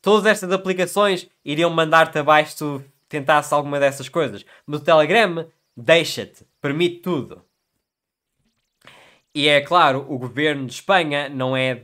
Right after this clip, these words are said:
exatamente de direita, ou pelo menos não tolera estas coisas. E por isso eu não estou, ah, eu não tenho muitas dúvidas de que eles já estão há muito tempo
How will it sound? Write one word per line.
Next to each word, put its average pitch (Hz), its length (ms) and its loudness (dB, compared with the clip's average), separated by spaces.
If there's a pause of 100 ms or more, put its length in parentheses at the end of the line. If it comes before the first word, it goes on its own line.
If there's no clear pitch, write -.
(100)
exatamente 123 600 -6
de 120 220 -12
direita, 117 480 -2
ou 95 40 -16
pelo 113 140 -10
menos 117 220 -10
não 131 160 -8
tolera 131 460 -6
estas 123 340 -12
coisas. 95 480 -10 (220)
E 139 80 -12
por 135 120 -8
isso 139 140 -8
eu 151 60 -4
não 147 320 -4 (440)
estou, 147 760 -2 (580)
ah, 104 500 -6 (240)
eu 160 140 -2
não 185 180 0
tenho 190 800 0
muitas 185 480 -2
dúvidas 147 560 -4
de - 60 -20
que - 80 -8
eles 160 140 0
já 160 120 4
estão 175 300 -2
há 165 80 4
muito 165 300 -6
tempo 143 500 -8